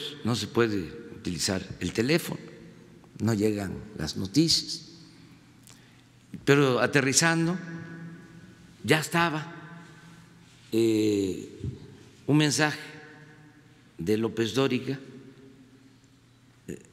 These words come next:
anunciando la primer muerte por coronavirus. Eso no fue todo. Bajo,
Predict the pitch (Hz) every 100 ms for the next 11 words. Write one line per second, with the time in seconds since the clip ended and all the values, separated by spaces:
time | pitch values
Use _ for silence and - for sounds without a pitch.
0 | - - - - 123 127 120 135 139 131
1 | 127 110 113 120 135 127 131 123 - -
2 | - - - - - - - - - -
3 | 110 110 - 113 117 117 120 156 147 123
4 | - - - - - - - - - -
5 | - _ _ _ _ _ _ _ _ _
6 | - - _ _ - - - _ _ _
7 | - - - - - _ - - - -
8 | - - - - - - - 143 143 156
9 | 147 131 143 147 147 - - - - -
10 | - - - - - - - - 101 160
11 | 160 190